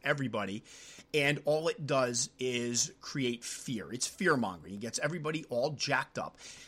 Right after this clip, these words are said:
And now we've got people talking about, uh, somebody told me there's a GoFundMe page to get a lawyer to fight this new law because it's ridiculous. And I had somebody ask me what I was gonna do to save the hobby. Save the hobby. We're gonna save the hobby. From what?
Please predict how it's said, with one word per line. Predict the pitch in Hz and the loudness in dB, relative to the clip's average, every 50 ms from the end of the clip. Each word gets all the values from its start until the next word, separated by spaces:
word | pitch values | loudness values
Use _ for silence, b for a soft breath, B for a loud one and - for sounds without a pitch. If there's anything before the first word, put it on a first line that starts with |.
| B | B
And | - 110 | -4 0
now | 107 123 143 | 4 4 4
we've | 156 147 135 | 4 4 4
got | - 135 131 - | 2 2 2 0
people | - - 135 131 113 | -6 -10 -8 -8 -8
talking | - - - 131 127 - 131 117 | -8 -4 -2 -2 -2 -2 -4 -4
about, | 101 107 107 104 107 120 - | -2 -2 -2 -2 -2 -4 -6
uh, | 110 - 147 | -8 -4 0
somebody | - - 175 175 170 | 2 2 2 2 -4
told | 151 - 156 | -4 -4 -2
me | 147 135 | -2 -2
there's | 120 127 104 | -2 -2 -4
a | 113 | -4
GoFundMe | 92 92 - 120 135 - - - - 123 131 139 143 151 147 | -6 -4 -2 -2 -2 -2 -4 -6 -6 -4 -2 -2 -2 -4 -6
page | 143 - 156 147 143 147 147 147 - | -6 -6 -4 -2 -2 -2 -2 -4 -4
to | - - | -4 -4
get | 95 117 107 | -6 -6 -6
a | 104 | -6
lawyer | 98 98 101 120 147 147 143 143 143 139 131 B B B B B B B | -8 -8 -4 2 2 4 4 6 4 2 2 B B B B B B B
to | - - | -12 -10
fight | - - - - - 151 143 143 143 - | -6 -6 -6 -2 0 2 0 0 0 -4
this | 139 143 135 - - | 0 2 2 4 4
new | 143 147 143 139 | 4 2 2 2
law | 123 123 127 131 135 135 131 | 2 2 4 4 4 4 2
because | 127 107 - 113 104 | 0 -2 -6 -6 -6
it's | 104 - - | -8 -8 -10
ridiculous. | 107 98 - 147 147 143 165 151 147 147 143 - | -12 -10 -6 -6 -4 -4 -4 -2 0 4 4 2
And | 127 107 101 B B B B B B | 2 2 -6 B B B B B B
I | - 123 | -4 -2
had | 120 120 127 131 120 | 2 2 2 2 2
somebody | 117 - - 151 143 143 131 120 | 2 0 2 2 0 0 0 0
ask | - 120 120 135 - - | 0 2 2 2 2 2
me | 156 143 127 | -2 -2 -2
what | 107 104 135 139 - - | 0 2 2 2 4 4
I | 131 135 | 2 2
was | 131 135 117 | 2 0 -2
gonna | 110 135 123 107 98 | -2 -2 -4 -4 -4
do | 95 107 127 123 120 | -4 -4 -2 -2 -4
to | - - 98 | -4 -2 0
save | - - - - - - 131 127 127 131 131 123 - | 2 4 4 2 2 0 -2 0 0 0 0 -2 -2
the | - 117 | -6 -4
hobby. | 101 - - 107 90 76 - - - - _ - - | -4 -2 -4 -4 -4 -4 -8 -12 -20 -20 _ -2 0
Save | - - 156 160 180 185 160 | 2 2 4 4 4 4 4
the | 165 147 | 2 0
hobby. | 120 107 95 - - | 0 0 -4 -6 -8
We're | - 120 | -8 -6
gonna | 117 113 110 | -4 -2 0
save | - - - - 147 151 156 156 156 151 | 2 2 2 2 2 0 2 0 0 -2
the | 160 151 | -4 -6
hobby. | 139 143 135 117 101 - - _ _ | -4 -4 -4 -4 -4 -8 -12 _ _
From | - - - - 175 151 143 - - - 196 | -18 -10 -2 0 0 0 0 -4 -8 -12 -6
what? | 170 185 208 208 - | -2 0 0 0 -2